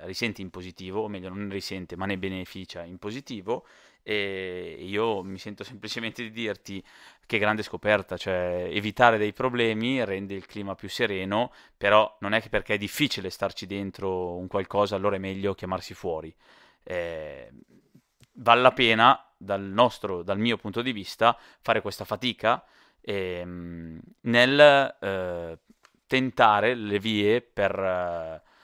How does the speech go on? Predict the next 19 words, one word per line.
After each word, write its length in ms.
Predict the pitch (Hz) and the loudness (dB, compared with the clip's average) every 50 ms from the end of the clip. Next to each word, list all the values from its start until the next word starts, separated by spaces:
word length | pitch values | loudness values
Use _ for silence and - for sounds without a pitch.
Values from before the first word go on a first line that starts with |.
| _ _ _ _ _ _ _ _ | _ _ _ _ _ _ _ _
starci 460 | - - - - 139 127 117 - - 113 | -14 -14 2 6 6 6 6 4 0 -2
dentro 320 | 117 127 123 110 123 123 | -2 -2 -2 -2 -2 0
bene 200 | 113 113 113 123 | 2 2 2 2
insieme 540 | 123 117 - - - 135 131 131 151 185 185 | 0 -2 -2 -2 0 2 2 2 2 0 0
e 60 | 131 | 0
anche, 380 | 107 87 92 101 - - 123 95 | 0 -2 -2 -4 -4 -4 -2 -2
perché 240 | 107 101 - - | -4 -6 -6 -4
no, 280 | 98 101 107 113 113 110 | -2 2 2 2 2 0
per 260 | - 104 98 95 92 90 | -2 -4 -2 -2 -4 -4
sopportarsi, 920 | - - 113 98 - - 107 101 - - 110 104 101 98 92 - - 92 | -4 -6 -8 -8 -4 -4 -6 -6 -4 -2 0 2 2 2 0 -4 -12 -14
che 1000 | 87 - - 95 92 90 90 87 87 90 92 92 90 87 85 85 78 71 76 62 | -14 -12 -8 -8 -6 -6 -6 -6 -8 -8 -8 -8 -8 -10 -10 -12 -12 -14 -14 -14
è 60 | 62 | -12
un 160 | 87 92 92 | -12 -12 -12
termine 380 | 92 - 107 104 107 107 101 95 | -6 -4 -2 -2 -2 -4 -6 -10
che 400 | - - 92 90 90 87 90 85 | -10 -12 -12 -10 -10 -10 -12 -12
nell'accezione 580 | 87 90 92 92 - - 101 - - 113 104 98 | -12 -12 -12 -10 -10 -10 -12 -10 -8 -8 -8 -8
riflessiva 800 | 98 98 - - 98 - - - 117 104 104 92 87 85 80 82 _ _ _ - - - - - | -8 -10 -10 -12 -12 -12 -10 -8 -4 -2 -2 -2 -2 -4 -8 -12 _ _ _ -20 -20 -20 -16 -8
ha 420 | - 92 92 90 85 85 82 80 | -6 -4 -4 -4 -4 -6 -6 -8
appunto 520 | 82 - _ - 117 104 - 107 98 - | -10 -12 _ -10 -10 -4 -2 -2 -2 -2